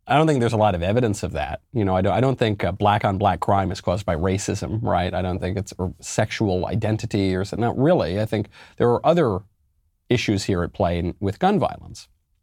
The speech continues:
But he says, "So that's the problem." And so instead of focusing on, on that, the hatred and all that, we need to stop the people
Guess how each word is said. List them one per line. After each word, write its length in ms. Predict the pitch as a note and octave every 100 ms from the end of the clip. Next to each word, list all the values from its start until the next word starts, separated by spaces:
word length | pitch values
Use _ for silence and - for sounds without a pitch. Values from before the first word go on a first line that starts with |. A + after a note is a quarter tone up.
| _ _ _ _ - -
But 100 | A2
he 60 |
says, 180 | G#2 G#2
"So 140 | -
that's 220 | B2 C#3+ -
the 80 |
problem." 480 | - A#2+ F#2+ - - - - _ - _ _
And 200 | A#2+ A2+
so 100 | B2
instead 320 | G#2+ - F3+
of 100 | F#3+
focusing 580 | - F3+ F#3+ D#3 - G2+
on, 340 | F2+ D#2+ D#2+ D2+ - -
on 180 | G2 F#2
that, 300 | F2+ E2+ F#2+
the 80 | F2+
hatred 420 | G#2+ G#2 G2+ E2
and 80 | D#2
all 120 | C#2+
that, 200 | C#2 - - - _
we 180 | G#2+ C3
need 220 | C3+ A#2+
to 120 | - G#2
stop 600 | - - B2+ C#3 C#3 - _ _ _ _ -
the 320 | A2+ G#2+ - -
people 680 | - F3+ F#3 - A#2 G2+ G2+